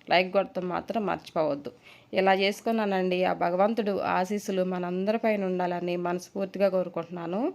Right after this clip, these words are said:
మన వీడియో చూసే వాళ్ళందరూ, అందరూ చల్లగా సుఖ సంతోషాలతోటి, అష్ట ఐశ్వర్యాలతోటి బాగుండాలని కోరుకుంటున్నానండి. పిల్లలందరూ మంచి చదువుకొని విద్యా బుద్ధులతోటి ఆ భగవంతుడు అందరిని చల్లగా చూడాలని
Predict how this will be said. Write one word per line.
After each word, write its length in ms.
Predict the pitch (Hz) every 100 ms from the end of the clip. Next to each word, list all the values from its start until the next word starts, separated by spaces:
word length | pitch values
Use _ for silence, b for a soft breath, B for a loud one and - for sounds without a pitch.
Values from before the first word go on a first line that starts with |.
| B B B B -
మన 140 | 170
వీడియో 340 | 180 185 185 190
చూసే 280 | 185 185
వాళ్ళందరూ, 600 | 175 170 175 180 190 208 196
అందరూ 360 | - 180 190 214
చల్లగా 580 | - 190 180 180 185 180
సుఖ 160 | - 196
సంతోషాలతోటి, 1080 | - 190 180 190 185 175 170 175 170 170 -
అష్ట 260 | 180 -
ఐశ్వర్యాలతోటి 840 | 180 175 - 196 190 180 170 160 165
బాగుండాలని 720 | 160 170 185 196 185 170 175
కోరుకుంటున్నానండి. 1080 | 175 180 185 170 - 175 165 170 175 294 453 B B B B -
పిల్లలందరూ 460 | 180 185 185 190 202
మంచి 320 | 175 170 190
చదువుకొని 880 | 185 170 180 190 190 175 175 180 - B B B _
విద్యా 300 | 165 160 185
బుద్ధులతోటి 680 | 185 175 175 175 175 165 175
ఆ 80 | 170
భగవంతుడు 560 | 165 170 180 196 196
అందరిని 340 | 185 185 190 190
చల్లగా 600 | 190 185 185 180 185 208
చూడాలని 720 | 196 190 180 175 185 247 381